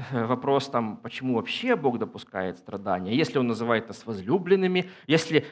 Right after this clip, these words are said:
в нас Его благоволение, почему вообще это с нами происходит? Ну, это, конечно, понятная тема для отдельной проповеди. Но, вы знаете,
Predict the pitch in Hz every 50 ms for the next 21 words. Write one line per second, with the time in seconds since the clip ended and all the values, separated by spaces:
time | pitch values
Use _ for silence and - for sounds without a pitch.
0 | - - 120 135 160 175 170 - 151 151 165 156 131 135 147 143 139 143 135 143
1 | 143 143 151 190 220 226 233 226 220 214 196 - 202 214 240 226 226 - - -
2 | - 277 277 - 214 - - 180 156 131 127 123 - 131 117 113 - - - -
3 | 101 92 92 92 90 - - 196 190 190 151 - - 139 131 127 - 123 - -
4 | 117 117 117 117 117 110 110 - 117 107 101 101 98 - _ _ _ _ _ _
5 | _ _ 104 _ 110 110 107 107 104 98 - - - _ _ _ _ _ 113 107
6 | 104 120 175 190 180 160 151 156 - 147 147 135 165 143 123 123 123 123 131 127
7 | 147 165 160 160 165 220 247 233 220 - 156 123 104 - -